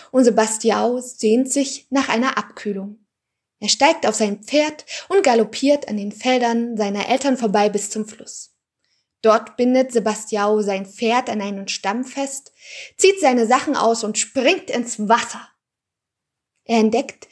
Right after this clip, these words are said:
den dreieckigen Kopf eines Kaimans, der zur Familie der Krokodile gehört. Aber er hat keine Angst.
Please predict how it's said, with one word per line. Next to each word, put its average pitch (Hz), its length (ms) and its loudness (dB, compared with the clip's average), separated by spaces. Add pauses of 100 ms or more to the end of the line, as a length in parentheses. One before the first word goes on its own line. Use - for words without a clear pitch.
(360)
den 226 160 2
dreieckigen 247 600 -2
Kopf 262 320 -12
eines 226 320 -6
Kaimans, 202 680 -6 (280)
der 240 140 4
zur 247 120 2
Familie 233 440 2
der 220 120 -2
Krokodile 226 640 -4
gehört. 196 560 -10 (880)
Aber 214 320 2 (180)
er 214 120 -6
hat 220 140 -8
keine 214 240 -4
Angst. - 440 -10